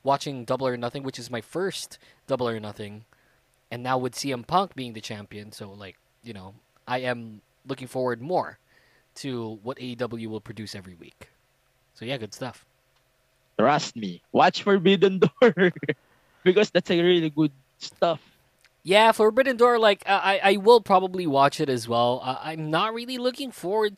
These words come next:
Speaker 1: to it because I'm not really, I don't really know a lot of people from New Japan.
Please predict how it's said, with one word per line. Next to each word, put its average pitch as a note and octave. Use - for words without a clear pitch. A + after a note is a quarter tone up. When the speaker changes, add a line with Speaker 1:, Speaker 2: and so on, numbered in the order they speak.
Speaker 1:
to G#3+
it G#3+
because F#3
I'm F#3
not F#3
really, F#3+
I F3+
don't A3+
really A#3
know G3
a F3
lot D#3
of D#3+
people E3+
from D3+
New D3
Japan. C3